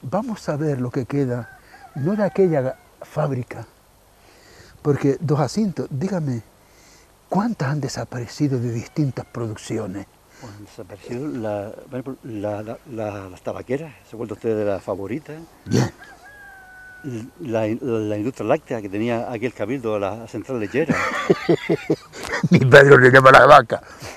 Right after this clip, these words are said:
Speaker 1: mezclaba la leche de las cabras y se la echaba la co-, mitad de agua y mitad de leche. <laughs> Pero iban a recogerla todos los días.
Speaker 2: Todos los días, ¿no?
Speaker 1: Ha desaparecido. Ah, ah,
Speaker 2: Total.
Speaker 1: ahora no la traen de pa' afuera.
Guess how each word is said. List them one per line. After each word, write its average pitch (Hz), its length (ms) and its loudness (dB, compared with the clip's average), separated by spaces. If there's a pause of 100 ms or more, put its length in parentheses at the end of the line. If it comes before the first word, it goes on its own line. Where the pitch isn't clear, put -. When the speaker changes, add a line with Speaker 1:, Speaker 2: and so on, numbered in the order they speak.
(200)
Speaker 1:
mezclaba 139 460 2
la 131 80 6
leche 131 260 4
de 120 120 4
las 117 120 4
cabras 135 460 2 (320)
y 156 60 2
se 139 100 6
la 135 80 12
echaba 143 340 6
la 123 180 8
co-, 143 200 4 (400)
mitad 147 300 2
de 131 100 4
agua 147 180 2
y - 20 2
mitad 147 260 0
de 143 80 2
leche. 127 340 2 (580)
<laughs> - 520 -6
Pero 139 200 8
iban 127 240 8
a - 40 4
recogerla 120 360 2
todos 123 180 2
los 120 100 2
días. 113 240 0
Speaker 2:
Todos 95 140 -12
los 101 120 -12
días, - 80 -20
¿no? 101 60 -12 (340)
Speaker 1:
Ha 139 100 2
desaparecido. 123 840 -4
Ah, 185 160 -2
ah, 196 140 -4
Speaker 2:
Total. - 80 -10 (200)
Speaker 1:
ahora 220 240 -2
no 220 80 -2
la 214 100 -2
traen 220 200 2
de 214 80 0
pa' 214 100 -2
afuera. 180 600 -4